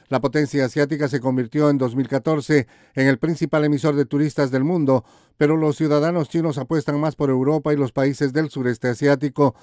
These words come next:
en sus viajes que al Caribe. El embajador de Cuba en China, Alberto Jesús Fernando Silva, elogió la amistad de larga data entre ambos países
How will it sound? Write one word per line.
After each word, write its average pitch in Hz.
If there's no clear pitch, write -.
en 175
sus 143
viajes 127
que 208
al 170
Caribe. 127
El 143
embajador 147
de 139
Cuba 160
en 139
China, 175
Alberto 131
Jesús 127
Fernando 143
Silva, 151
elogió 143
la 131
amistad 143
de 131
larga 135
data 156
entre 139
ambos 135
países 151